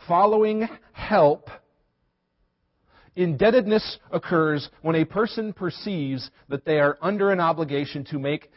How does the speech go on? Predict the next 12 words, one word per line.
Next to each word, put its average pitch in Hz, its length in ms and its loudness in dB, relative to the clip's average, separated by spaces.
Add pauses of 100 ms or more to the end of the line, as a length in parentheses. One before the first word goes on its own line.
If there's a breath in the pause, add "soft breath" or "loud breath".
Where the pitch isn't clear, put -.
(140 soft breath)
repayment 139 600 -4 (320 soft breath)
of 120 160 -10
compensation 131 1120 -6 (500)
for 110 200 -6
the 101 100 -8
help." 101 320 -8 (3000)
The 131 100 -2
emotions 139 680 0
lead 147 300 -4
to 135 80 -10
different 147 440 -6 (600)
actions. - 720 -10